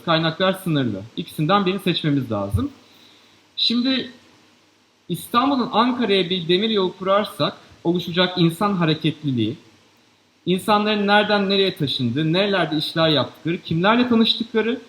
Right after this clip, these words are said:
kimlerle ne sıklıkta görüştükleri ve dolayısıyla kimlerle üredikleri değişiyor. İstanbul'dan Ankara'ya çekmemize göre. Üstelik, e, bu sadece böyle kararlar için değil, E,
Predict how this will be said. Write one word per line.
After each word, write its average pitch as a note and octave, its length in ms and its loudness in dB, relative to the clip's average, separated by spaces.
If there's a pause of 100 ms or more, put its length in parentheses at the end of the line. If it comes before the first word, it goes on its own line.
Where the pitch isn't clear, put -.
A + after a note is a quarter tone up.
(200)
kimlerle F#3 480 4
ne G#3 80 4
sıklıkta - 380 -4
görüştükleri G#3 640 0
ve F#3 100 0
dolayısıyla G#3 380 0
kimlerle G#3 500 2
üredikleri F3 540 0
değişiyor. D3 460 2 (300)
İstanbul'dan F#3+ 560 0
Ankara'ya F#3 440 2
çekmemize D3 540 0
göre. G#2 240 -4 (720)
Üstelik, A3+ 640 -2 (160)
e, D#3+ 340 0
bu G3+ 280 2 (960)
sadece G3 520 4
böyle F3+ 240 0
kararlar F3+ 340 -2
için F3+ 340 -4
değil, G#3 260 -2 (600)
E, D#3 260 0